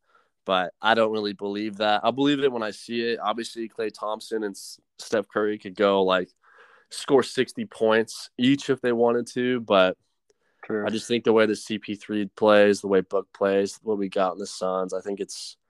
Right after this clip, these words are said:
Speaker 1: you know, a little bit more difficult to do that against. And so, Santi,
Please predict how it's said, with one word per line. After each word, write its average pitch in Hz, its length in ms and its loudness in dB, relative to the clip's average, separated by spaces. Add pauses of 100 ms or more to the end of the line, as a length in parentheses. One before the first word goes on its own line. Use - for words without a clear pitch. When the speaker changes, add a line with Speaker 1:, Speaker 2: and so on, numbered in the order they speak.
(1080)
Speaker 1:
you 113 100 4
know, 104 140 8
a 98 60 2
little 117 220 0
bit 107 220 0
more 101 180 -2
difficult 95 680 -4 (1080)
to 101 120 -18
do 95 260 -6
that 90 180 -2
against. 90 540 -2
And 92 100 -4
so, 87 400 2
Santi, 107 600 2